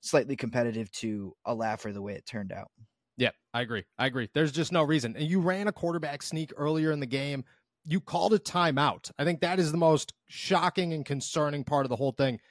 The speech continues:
Speaker 2: is you called a timeout, which wastes a timeout in a somewhat close game in the second half. And then you come out of that timeout and you decide to run a shotgun play. Like, it does. And then a shotgun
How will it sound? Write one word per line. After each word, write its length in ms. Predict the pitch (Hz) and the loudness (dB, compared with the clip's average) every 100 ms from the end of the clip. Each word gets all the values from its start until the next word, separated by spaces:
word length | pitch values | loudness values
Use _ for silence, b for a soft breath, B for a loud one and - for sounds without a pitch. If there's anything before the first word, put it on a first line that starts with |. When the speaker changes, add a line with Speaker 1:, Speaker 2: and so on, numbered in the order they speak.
| b 151 | b -4
Speaker 2:
is 160 | 135 | -2
you 80 | 151 | -4
called 320 | - 160 185 | 0 2 2
a 60 | 214 | 2
timeout, 380 | 196 170 117 110 | 0 0 0 0
which 180 | 143 - | -2 0
wastes 480 | 135 190 233 - - | 0 2 2 -4 -6
a 60 | 185 | -4
timeout 480 | 180 160 147 101 - | -2 0 0 0 -2
in 180 | 143 143 | -4 0
a 300 | 143 135 117 _ | 2 0 -4 _
somewhat 600 | - - 180 185 170 151 | -12 -2 0 0 0 -2
close 480 | - 156 151 151 - | -4 2 2 2 0
game 420 | 151 143 131 120 107 _ _ _ - | 0 2 2 -2 -6 _ _ _ -2
in 160 | 156 151 | 0 0
the 60 | |
second 380 | 131 151 135 131 | -2 -2 -2 -2
half. 300 | 131 127 110 - - | 2 2 2 -2 -6
And 200 | 143 147 | -2 2
then 500 | 143 139 135 127 113 _ _ _ _ _ _ _ _ - | 2 2 0 0 -6 _ _ _ _ _ _ _ _ -8
you 200 | 135 165 | -4 -4
come 280 | - 175 151 | 0 0 2
out 220 | 165 190 | 0 2
of 60 | |
that 180 | 175 160 | 2 0
timeout 480 | - 156 160 156 156 | -2 -4 0 0 0
and 160 | 139 135 | -2 0
you 280 | 143 139 135 | 2 2 0
decide 560 | 117 - 135 143 147 - | -6 -6 -4 -2 -2 -4
to 100 | 131 | -4
run 400 | 127 127 107 101 - | 0 0 0 -8 -10
a 80 | 110 | -12
shotgun 540 | - 117 107 - 208 | -6 -6 -4 -2 -2
play. 240 | 214 220 220 - | -2 -8 -10 -6
Like, 120 | 135 | -4
it 120 | 139 | -2
does. 180 | 160 165 - | -2 -2 0
And 120 | 190 | 2
then 100 | 247 | 4
a 60 | 208 | 2
shotgun 540 | - 214 - 185 123 | 2 2 4 4 2